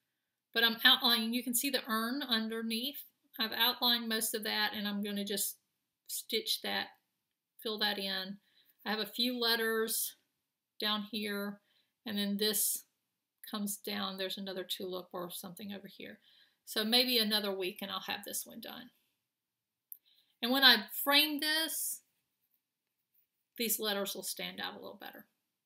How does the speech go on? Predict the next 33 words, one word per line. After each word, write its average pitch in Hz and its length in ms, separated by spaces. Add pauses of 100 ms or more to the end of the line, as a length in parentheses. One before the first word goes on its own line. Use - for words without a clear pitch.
(440)
a - 40
little 208 120
more 196 140
contrast. - 640 (1200)
So 226 140
that's 262 340
my 240 160
main 220 420
whip. 196 360 (160)
Um, 226 180
another 285 340
one 262 140
that 226 140
I 220 100
worked 214 320
on 220 460
this 214 240
weekend, 202 640 (520)
I 294 40
love 208 420
this 196 180
piece. 190 400
I 240 80
can 269 160
remember 220 400
when 190 160
I 185 140
ordered 247 340
this 262 240
in 226 140
for 214 120
my 196 140
shop, 202 540